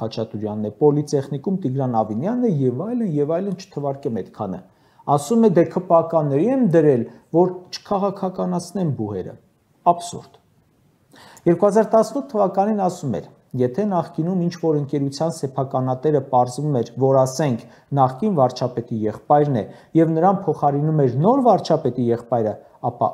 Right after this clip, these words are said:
այսուհետ նման բաներ չեն լինելու»։ Եկավ իշխանության ու իր խոպանչի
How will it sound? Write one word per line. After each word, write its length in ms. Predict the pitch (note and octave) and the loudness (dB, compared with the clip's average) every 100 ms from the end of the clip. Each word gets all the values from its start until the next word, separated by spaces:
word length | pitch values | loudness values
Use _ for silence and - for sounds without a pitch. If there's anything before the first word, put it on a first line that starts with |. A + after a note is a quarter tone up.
| A2+ | -4
այսուհետ 640 | G#2 - G2 A#2+ A#3 B3 - - | -6 -6 -4 2 2 2 -8 -6
նման 380 | C3 A#2 C#3+ F3 | -4 0 0 0
բաներ 380 | B2+ A#2+ C#3+ - - _ | 0 0 -2 -4 -10 _
չեն 260 | _ F3 G#3 | _ 0 4
լինելու»։ 400 | F3 B2 F#2+ E2 - _ _ _ _ _ - | 4 2 -2 -6 -10 _ _ _ _ _ -14
Եկավ 440 | F2+ - D#3 F3 | -14 -2 -2 -2
իշխանության 640 | F#3+ - G#3+ A3+ - C3+ G2 - - - | -6 -2 -2 -2 -4 -6 -6 -14 -20 -8
ու 140 | D#3+ D#3+ | -6 -2
իր 160 | A#3+ B3 | -4 -2
խոպանչի 580 | - E3 D#3+ D3+ C#3 C3 | -2 -2 0 -2 -2 -4